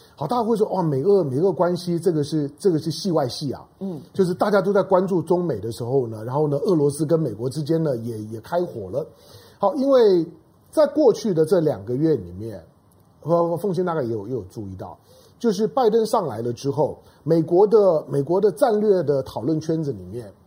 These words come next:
Speaker 1: 呃，有两种声音是很特别，一种之前我们讲过，叫做战略退缩。
Speaker 2: 对，就兰德报告。
Speaker 1: OK？对，就是，就战略退，退缩，就我们不要再管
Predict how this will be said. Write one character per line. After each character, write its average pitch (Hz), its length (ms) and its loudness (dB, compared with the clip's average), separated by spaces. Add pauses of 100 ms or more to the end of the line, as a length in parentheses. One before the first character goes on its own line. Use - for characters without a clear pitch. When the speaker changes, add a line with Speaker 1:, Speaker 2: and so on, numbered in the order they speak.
(540)
Speaker 1:
呃， 156 220 0
有 170 160 4
两 202 140 4
种 247 120 2
声 190 140 4
音 190 60 0
是 185 80 0
很 104 200 -10
特 131 160 -2
别， 107 120 -6
一 240 100 -6
种 160 200 -2
之 151 120 -12
前 143 120 -2
我 104 100 -10
们 113 120 -10
讲 - 160 -10 (100)
过， 110 220 -10
叫 135 120 -4
做 131 100 -4
战 139 180 -4
略 131 120 -4
退 131 200 -4
缩。 117 280 -8 (100)
Speaker 2:
对， 131 320 -8
就 170 120 -8
兰 135 160 -2
德 190 180 -2
报 156 120 -2 (140)
告。 113 120 -6
Speaker 1:
OK？ - 60 -10
对， 175 100 0
就 - 0 -
是， 160 240 -2 (120)
就 185 120 -2
战 165 180 -2
略 147 120 -2
退， 139 120 0
退 143 180 -4
缩， 139 100 -6
就 165 80 -2
我 127 160 -4
们 170 100 -4
不 190 80 0
要 208 120 2
再 190 100 2
管 185 180 -8